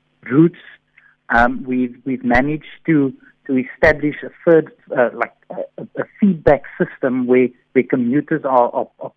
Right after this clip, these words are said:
part of that. And, and out of that, that responses that we've received,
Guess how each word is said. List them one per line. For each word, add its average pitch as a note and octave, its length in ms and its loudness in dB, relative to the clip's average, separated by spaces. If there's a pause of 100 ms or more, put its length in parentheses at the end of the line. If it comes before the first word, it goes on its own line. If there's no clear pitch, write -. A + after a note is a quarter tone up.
part E3+ 240 2
of C3+ 140 -8
that. B2+ 240 -6 (380)
And, E3+ 220 -6
and D3 220 -6
out A3 140 4
of C4 140 -4
that, D#3 280 -4 (160)
that C#3 220 -2
responses G3 600 -2
that C#3 180 -6
we've C#3 180 -6
received, C3+ 520 -2